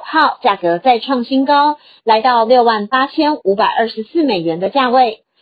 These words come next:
本周末将迎接四年来最大更新。受到比特币的激励，第二大加密货币以太币也同步破新高，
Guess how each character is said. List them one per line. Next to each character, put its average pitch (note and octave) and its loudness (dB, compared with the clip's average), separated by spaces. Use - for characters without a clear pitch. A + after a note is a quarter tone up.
本 A3 0
周 E4 2
末 F4 2
将 A#3 -2
迎 F#3 -6
接 A#3 2
四 C4 -2
年 G3 0
来 F#3 0
最 G3+ 0
大 F#3+ -2
更 A3 -2
新。 C#4 0
受 C#4+ 0
到 C4+ 2
比 G3 0
特 B3 0
币 B3+ -2
的 A3 0
激 D4 0
励， D#4+ 2
第 B3 2
二 G#3+ 2
大 G#3+ 0
加 A#3+ 0
密 C4 0
货 B3+ 2
币 A3 -4
以 E3 -10
太 A#3+ -2
币 B3+ -2
也 - 0
同 F3+ -6
步 B3+ 0
破 A#3+ 0
新 C4 -2
高， C4+ 2